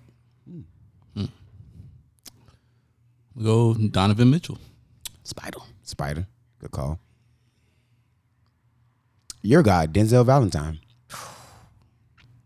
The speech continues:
Speaker 2: Nice steal.
Speaker 1: Nice.
Speaker 3: Well, it used to be your guy.
Speaker 2: Yeah, it's fine. I mean, he was, you know, rec league chucker off the bench. <laughs> It's,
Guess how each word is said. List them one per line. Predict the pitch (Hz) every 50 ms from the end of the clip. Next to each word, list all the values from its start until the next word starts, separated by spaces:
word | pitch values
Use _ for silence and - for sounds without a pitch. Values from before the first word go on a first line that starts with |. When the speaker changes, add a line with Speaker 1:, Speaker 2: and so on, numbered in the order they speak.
| _
Speaker 2:
Nice | - - - -
steal. | - - - - - -
Speaker 1:
Nice. | - - - -
Speaker 3:
Well, | 139 127
it | 110 110
used | 120 120 104 -
to | 80
be | 69 73
your | 65 64 60
guy. | 57 55 53 -
Speaker 2:
Yeah, | - - -
it's | - -
fine. | - 92 87 - - -
I | 73 98 107
mean, | 117 117 101 - 110 113 104 - - 113
he | 135 127
was, | 104 101 95 - -
you | - -
know, | - - 120 117 - - - -
rec | 107 104 90 - -
league | 101 98 85 78
chucker | - - 98 - 98 92
off | 87 87
the | 90 78
bench. | 82 113 120 110 110 - - - - -
<laughs> | - - - - 415 - - -
It's, | - - 110 -